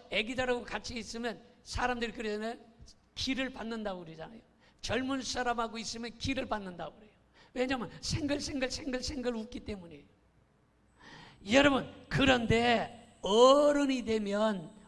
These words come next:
얼마나 웃느냐? 일곱 번에서 열다섯 번 웃는데요, 하루에. 그러니까 많이 웃는 사람은 하루에 열다섯 번 웃어. 그런데 어떤 사람은 하루에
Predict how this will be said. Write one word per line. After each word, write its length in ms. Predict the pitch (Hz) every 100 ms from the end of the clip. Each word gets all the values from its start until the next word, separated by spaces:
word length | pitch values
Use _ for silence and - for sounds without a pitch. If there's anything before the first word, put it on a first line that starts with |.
| _
얼마나 460 | 190 226 240 240 226
웃느냐? 680 | 208 202 185 190 196 160 - - _ _ _ _ _ -
일곱 520 | 220 254 262 262 262
번에서 540 | 262 226 208 214 202
열다섯 500 | 202 214 226 214 -
번 140 | - 196
웃는데요, 480 | 165 139 - - - - _ _ _ _ _ _ _ _
하루에. 460 | - 226 214 139 - _ _ _ _ _ _ _ _ _ _ -
그러니까 380 | 240 247 294 - - 185
많이 680 | 208 208 - - 330 294
웃는 440 | 269 262 285 285 269
사람은 400 | 262 262 254 247
하루에 440 | - 254 254 226
열다섯 500 | 226 233 - 233 240
번 140 | 233
웃어. 340 | 196 165 - - _ _ _ _ _ _ _ _ _ -
그런데 680 | 214 226 220 220 170 - - _ -
어떤 380 | 220 247 247 254
사람은 380 | - 240 226
하루에 760 | - - 254 233 240 220 - -